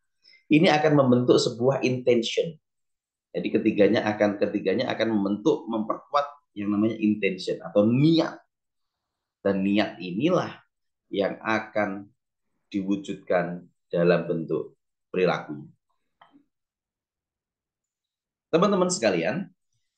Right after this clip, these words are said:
eh, berikut ini akan kita lebih rinci, ya, bagaimana gambaran daripada tadi bagian teori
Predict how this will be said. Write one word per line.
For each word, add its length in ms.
eh, 380
berikut 400
ini 160
akan 240
kita 240
lebih 160
rinci, 480
ya, 160
bagaimana 480
gambaran 480
daripada 720
tadi 320
bagian 560
teori 640